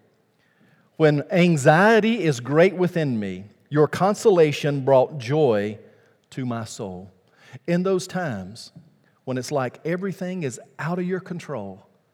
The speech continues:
you've got a, a sick loved one that you can't fix.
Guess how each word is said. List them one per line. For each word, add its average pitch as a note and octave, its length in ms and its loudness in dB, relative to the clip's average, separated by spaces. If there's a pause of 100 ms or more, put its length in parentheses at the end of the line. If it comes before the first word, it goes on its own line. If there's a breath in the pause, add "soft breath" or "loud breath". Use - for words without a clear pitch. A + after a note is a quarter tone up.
(240)
you've A2+ 220 -8
got B2+ 260 -2
a, F2+ 260 -8 (260 soft breath)
a G#2+ 80 -6
sick - 340 -10
loved A#2+ 280 -4
one G2 260 -8
that G2 160 -12
you B2+ 120 -10
can't B2 340 -12
fix. - 520 -16